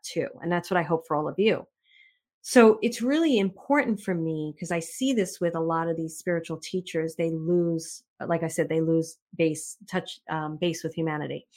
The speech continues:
So a couple of weeks ago, I finally found a therapist, as we all know, that knows how to work with intuitive. She's an intuitive psychotherapist. She is a therapist, and she really works in all these different realms.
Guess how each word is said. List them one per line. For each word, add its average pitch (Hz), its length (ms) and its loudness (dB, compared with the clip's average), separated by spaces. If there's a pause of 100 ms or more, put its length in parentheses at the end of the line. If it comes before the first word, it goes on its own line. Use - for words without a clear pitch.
(440)
So 226 320 10
a - 60 -6
couple 330 240 0
of 247 60 6
weeks 208 180 2
ago, 175 100 2
I 170 80 4
finally 269 260 4
found 196 180 4
a 170 40 0
therapist, 160 440 -2
as 160 120 -2
we 165 140 0
all 165 140 0
know, 156 240 -2
that 160 180 -4
knows 175 200 2
how 185 60 -2
to 165 80 0
work 156 200 -2
with 156 100 -6
intuitive. 143 480 -4
She's 156 180 -4
an 156 60 -2
intuitive 156 580 2
psychotherapist. 156 600 -4
She 156 220 -4
is 147 120 -4
a 156 60 -8
therapist, 156 500 -4
and 156 140 -6
she 165 140 -2
really 165 220 2
works 151 300 -2
in 156 160 -4
all 156 140 0
these 151 160 -4
different 147 260 -2
realms. 143 420 -2